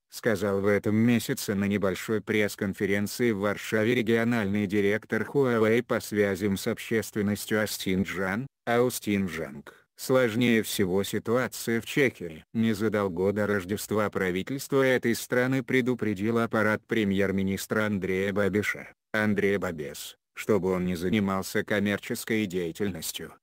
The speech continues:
касающейся телефонов Huawei.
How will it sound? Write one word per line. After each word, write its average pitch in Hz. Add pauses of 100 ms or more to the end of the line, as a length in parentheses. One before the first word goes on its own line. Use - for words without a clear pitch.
(160)
касающейся 98
телефонов 107
Huawei. 117